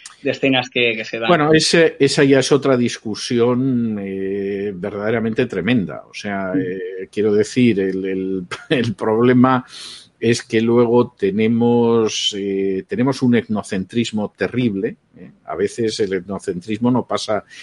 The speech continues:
Speaker 2: de los límites del pueblo, ¿eh? De la aldea, pero, pero en general es así. Y claro, evidentemente los demás no ven las cosas como nosotros. No digo que las vean mejor o peor, simplemente no las ven como nosotros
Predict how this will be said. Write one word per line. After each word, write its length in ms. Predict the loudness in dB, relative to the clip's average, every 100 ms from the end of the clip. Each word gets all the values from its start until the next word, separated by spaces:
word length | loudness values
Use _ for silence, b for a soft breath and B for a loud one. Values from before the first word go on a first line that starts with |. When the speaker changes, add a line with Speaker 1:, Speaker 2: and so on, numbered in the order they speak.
| B
Speaker 2:
de 160 | -2 0
los 160 | 2 2
límites 420 | 2 2 0 0
del 160 | 0 2
pueblo, 480 | 4 4 4 -2 -2
¿eh? 120 | -2
De 120 | 0
la 100 | -2
aldea, 460 | 0 2 4 2 -2
pero, 360 | -4 -2 -4 -4
pero 380 | -6 -4 -2 -4
en 160 | -6
general 420 | -10 -10 -6 -2 -2
es 160 | -4
así. 400 | -6 0 2 2 B B B B B _
Y 140 | -6
claro, 520 | 0 2 4 6 4 0
evidentemente 760 | -8 -6 -4 -4 -2 -2 -2 0
los 180 | 0 0
demás 420 | -4 -4 -2 -2
no 160 | -2 0
ven 140 | -2
las 180 | -2 -6
cosas 380 | -8 -8 -8 -10
como 200 | -12 -10
nosotros. 440 | -4 -2 -2 -4
No 100 | 0
digo 200 | 2 2
que 100 | 2
las 180 | 0 2
vean 240 | 2 2
mejor 320 | 0 0 2 2
o 80 |
peor, 300 | 2 2 2
simplemente 580 | 0 -6 -2 0 0 0
no 120 | -2
las 180 | -2 -2
ven 160 | 0 0
como 240 | -2 -4
nosotros 500 | -4 -4 -2 0 0